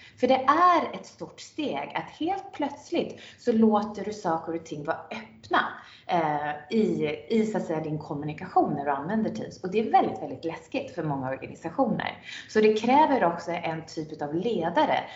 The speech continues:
som är villig att an-, att jobba på det här sättet.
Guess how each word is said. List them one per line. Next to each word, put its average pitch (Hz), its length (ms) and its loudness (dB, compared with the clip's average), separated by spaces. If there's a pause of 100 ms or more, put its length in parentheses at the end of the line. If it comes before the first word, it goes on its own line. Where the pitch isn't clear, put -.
som 185 200 0
är 175 200 0
villig 175 480 0
att - 160 -2
an-, 135 420 -4
att - 200 -8
jobba 170 320 -2
på 147 120 -6
det 131 80 -6
här 127 120 -6
sättet. - 600 -8